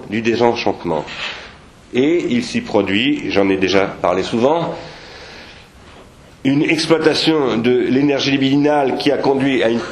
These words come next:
telle misère symbolique, c'est-à-dire à un tel épuisement de cette énergie libidinale, qu'elle est remplacée de manière tout à fait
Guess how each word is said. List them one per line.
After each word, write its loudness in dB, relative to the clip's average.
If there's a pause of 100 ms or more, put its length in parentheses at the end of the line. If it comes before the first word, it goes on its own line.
telle 2
misère 2
symbolique, 2
c'est-à-dire 0
à 4
un 0
tel 2
épuisement 0
de 0
cette 0
énergie 0
libidinale, -2 (1400)
qu'elle 2
est 2
remplacée 0 (400)
de 0
manière 2
tout -4
à 2
fait -4